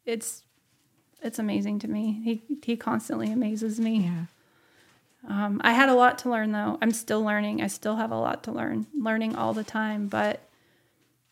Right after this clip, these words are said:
Speaker 1: you know, I ended up walking through a divorce as a Christian. You know, I, I didn't understand forgiving as much as I understood I had been forgiven in the beginning,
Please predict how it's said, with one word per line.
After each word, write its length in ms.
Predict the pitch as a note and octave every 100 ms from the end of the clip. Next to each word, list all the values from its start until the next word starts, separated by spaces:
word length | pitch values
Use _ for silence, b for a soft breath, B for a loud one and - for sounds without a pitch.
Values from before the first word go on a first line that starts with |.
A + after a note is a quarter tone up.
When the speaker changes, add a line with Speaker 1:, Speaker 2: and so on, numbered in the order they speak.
| _ _
Speaker 1:
you 140 | A3+ A3
know, 160 | G#3
I 140 | G#3+ A3
ended 200 | A3+ G#3+
up 140 | -
walking 420 | A3 G#3 - A3
through 160 | A3+ A3+
a 40 |
divorce 500 | G#3+ G#3 G3+ G#3+ -
as 100 | G3+
a 80 | G3+
Christian. 640 | - G#3+ - - G#3+ G3 - _ _ -
You 140 | G#3+
know, 260 | G#3 G3+ -
I, 340 | G#3+ B3+ B3+ B B B -
I 100 | C4+
didn't 200 | D4+ B3+
understand 800 | B3+ A#3 - B3+ B3+ A3+ G#3+ - _ _ _ _ _ _ _ -
forgiving 800 | B3 A3 B3+ B3+ A3 G3+ G#3 - _ _ _
as 160 | A3+ A3+
much 200 | A3+ A3+
as 80 | A3
I 120 | G#3+
understood 480 | A3 A3 G#3 G#3+ G#3
I 80 |
had 200 | G#3 G#3+
been 180 | G#3 C#3+
forgiven 600 | G3+ A3+ - - - G#3+ -
in 140 | A3
the 80 | A3
beginning, 540 | G3+ G3+ G3 - A3